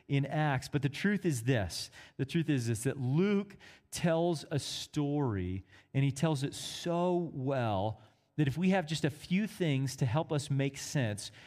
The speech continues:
we're really gonna see some brilliant things about what God is doing and what Luke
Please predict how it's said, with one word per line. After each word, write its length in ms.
we're 120
really 380
gonna 180
see 280
some 280
brilliant 540
things 380
about 200
what 220
God 300
is 120
doing 440
and 180
what 220
Luke 240